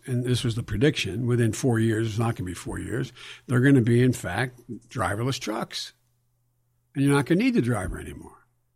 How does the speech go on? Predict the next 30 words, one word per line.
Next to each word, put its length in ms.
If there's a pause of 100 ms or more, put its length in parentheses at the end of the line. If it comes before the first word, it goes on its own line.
(200)
And 80
they're 80
sitting 240
there 120
going, 220
"What 120
do 80
I 120
do? 380 (920)
Talk 260
to 100
me, 160
Joe. 360 (520)
Tell 200
me, 340 (200)
tell 160
me 120
what's 200
going 260
on." 80 (220)
We 100
stopped 280
talking 300
to 60
those 180
people. 440 (960)
That 200
the 80
big 340
change 640